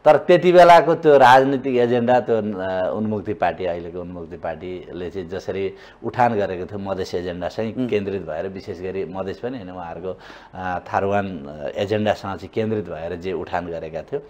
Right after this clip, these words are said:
Speaker 1: त्यही विषयसँग सम्बन्धित विषय भएको भएर त्यो राजनीतिक मुद्दा हो भन्ने उहाँहरूको दावी।
Speaker 2: त्यसो भए त उहाँहरूले मुक्ति पाउनुपर्छ।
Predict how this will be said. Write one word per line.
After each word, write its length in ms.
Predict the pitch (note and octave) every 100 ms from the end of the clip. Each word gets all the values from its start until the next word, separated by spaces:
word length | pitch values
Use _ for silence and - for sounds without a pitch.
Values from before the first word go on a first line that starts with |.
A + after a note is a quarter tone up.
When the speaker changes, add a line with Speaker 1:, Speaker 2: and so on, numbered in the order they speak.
| - - - -
Speaker 1:
त्यही 180 | E3+ F#3
विषयसँग 580 | C#3 - D3 C3+ C3 B2
सम्बन्धित 500 | - A#2+ B2+ C3 A#2
विषय 320 | G#2 - F#2+
भएको 300 | D#2+ D#2+ E2
भएर 180 | E2+ C3+
त्यो 160 | -
राजनीतिक 480 | F#2+ F#2 F#2 F2+ F2+
मुद्दा 280 | F2+ E2+ E2+
हो 220 | D#2+ F2+
भन्ने 260 | E2+ E2 F#2
उहाँहरूको 320 | D#2 D#2 F#2
दावी। 220 | F#2 -
Speaker 2:
त्यसो 200 | G#3 G3
भए 20 |
त 400 | G3+ F#3+ - -
उहाँहरूले 380 | D#3 D#3+ D3+ D3+
मुक्ति 280 | E3 D3 D3+
पाउनुपर्छ। 540 | A2+ G2+ F2 D#2+ -